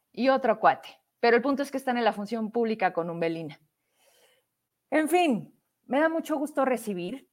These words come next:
y con eso quiero arrancar el programa. Primero diciéndoles que, bueno, no me manden intermediarios. Todo mundo tiene mi teléfono, escríbanme.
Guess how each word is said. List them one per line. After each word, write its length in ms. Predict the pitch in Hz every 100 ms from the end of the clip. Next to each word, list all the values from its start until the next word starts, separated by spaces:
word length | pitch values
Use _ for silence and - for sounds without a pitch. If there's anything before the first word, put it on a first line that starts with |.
| _
y 120 | 220
con 200 | 214 220
eso 220 | 233 233
quiero 260 | 233 220 226
arrancar 640 | 202 185 175 190 190 254 - _ _ _ _ _ _ _ _ _ _
el 180 | 202 190
programa. 720 | 202 175 170 170 - - - _ _ _ _
Primero 340 | 196 269 311
diciéndoles 680 | 277 240 311 302 294 269 262
que, 100 | 240
bueno, 240 | 240 262
no 140 | 269 294
me 120 | 269
manden 360 | 277 285 262 254
intermediarios. 1000 | 240 240 247 269 302 302 330 269 - - _ _ _ _ _ _ _ _ _ _
Todo 260 | - 311 311
mundo 300 | 330 359 294
tiene 240 | 311 330
mi 140 | 285 247
teléfono, 840 | 233 233 285 302 302 330 453 _ _ -
escríbanme. 920 | 208 - 320 339 311 277 269 285 -